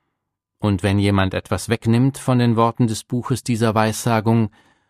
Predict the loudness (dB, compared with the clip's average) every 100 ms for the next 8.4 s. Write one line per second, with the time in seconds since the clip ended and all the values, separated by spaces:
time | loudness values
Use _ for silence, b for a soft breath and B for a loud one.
0 | b b -2 0 2 0 0 -2 -2 -2
1 | -2 2 2 4 4 2 2 2 2 0
2 | 0 0 0 0 0 0 -2 -4 -4 -4
3 | 0 0 0 -2 -4 -6 -8 -8 -8 -6
4 | -2 -2 -2 -2 -2 -2 -2 -4 -6 -8
5 | _ _ _ _ _ -2 -2 0 -2 0
6 | 2 0 2 2 2 0 -2 -2 0 -2
7 | -2 -2 -2 -4 -6 -6 -4 -4 -4 -6
8 | -6 -4 -4